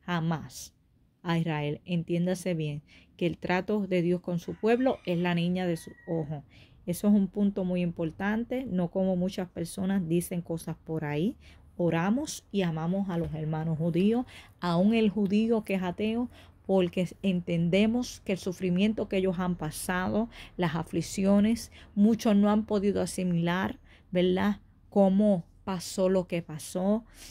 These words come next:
en la, en la guerra, cómo murieron sus familiares,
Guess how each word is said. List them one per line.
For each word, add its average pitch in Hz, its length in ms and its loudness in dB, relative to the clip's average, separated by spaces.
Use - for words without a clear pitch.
en 180 140 -2
la, 165 320 -2
en 170 140 -2
la 151 140 -4
guerra, 190 580 0
cómo 175 280 0
murieron 175 680 2
sus 170 180 -8
familiares, 175 1040 -2